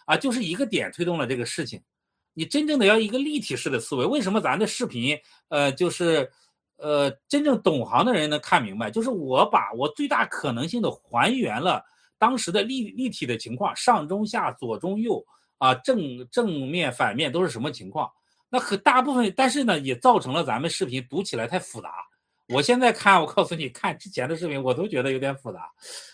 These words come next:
啊，所以就造成了咱的视频传播性不广，啊，就是不像小林说他们传播的那么广，因为简单嘛，啊，因为简单嘛，啊。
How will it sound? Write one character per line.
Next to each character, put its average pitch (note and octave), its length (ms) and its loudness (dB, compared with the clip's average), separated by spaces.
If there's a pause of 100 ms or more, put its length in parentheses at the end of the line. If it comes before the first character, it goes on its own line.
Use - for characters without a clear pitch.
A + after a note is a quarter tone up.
(100)
啊， C3 120 0
所 F#3 160 2
以 F3 220 4
就 G#3 160 0
造 G3 240 0
成 B2+ 100 -6
了 D3 80 -4
咱 B2+ 140 -2
的 D3+ 60 -2
视 - 160 -6
频 C3 180 -6
传 A2 240 -10
播 F3 120 0
性 E3 220 -6
不 C3+ 160 -14
广， - 260 -14 (280)
啊， F#2+ 200 -8
就 B2 140 -6
是 A2+ 80 -8
不 C3+ 140 -8
像 F#3 160 2
小 A2 180 0
林 G2+ 160 -8
说 D#3 340 -2 (320)
他 - 140 -2
们 D#3 100 -2
传 G#2 240 -8
播 D3 140 -4
的 C#3+ 80 -2
那 B2+ 100 -4
么 D3 140 -4
广， F2+ 340 -10
因 F3 80 -6
为 A3+ 80 -6
简 F2 300 -4
单 C#3 240 2
嘛， E3+ 100 -8 (360)
啊， F#2+ 180 -10
因 D3 140 -6
为 G#3+ 80 -4
简 - 260 -10
单 A2 180 -8
嘛， B2 60 -12 (380)
啊。 G#2 200 -4